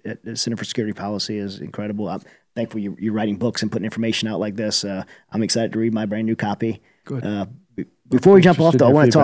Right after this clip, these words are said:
Speaker 2: feedback.
Speaker 1: to something that's so important to me. We're talking about fighting policy, and we're talking about, you know, who to vote for and all these things that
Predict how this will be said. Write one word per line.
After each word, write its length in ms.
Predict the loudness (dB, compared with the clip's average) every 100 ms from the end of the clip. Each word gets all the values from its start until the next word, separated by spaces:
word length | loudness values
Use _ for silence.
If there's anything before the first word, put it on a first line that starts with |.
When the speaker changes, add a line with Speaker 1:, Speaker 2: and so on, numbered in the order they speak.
| 4
Speaker 2:
feedback. 40 |
Speaker 1:
to 80 | 0
something 280 | 2 2 2
that's 240 | 2 -2 -4
so 300 | -4 4 6
important 340 | 6 4 0 -2
to 60 |
me. 260 | -2 -4 -4 _ _ _
We're 100 | 2
talking 280 | 4 6 6
about 160 | 4 2
fighting 520 | 2 2 2 0 -2 -10 _ _ _ _ _
policy, 560 | 2 4 6 6 4 4
and 80 | 4
we're 60 | 0
talking 180 | -2
about, 160 | -2 -2 -6 _ _
you 120 | -8
know, 120 | -8 -12 _ _ _ _ _ _ _ 0
who 60 |
to 60 | 2
vote 220 | 2 0
for 220 | -4 -4 -4
and 80 | 0
all 100 | 0
these 180 | 2
things 260 | 0 -2 -2
that 200 | -4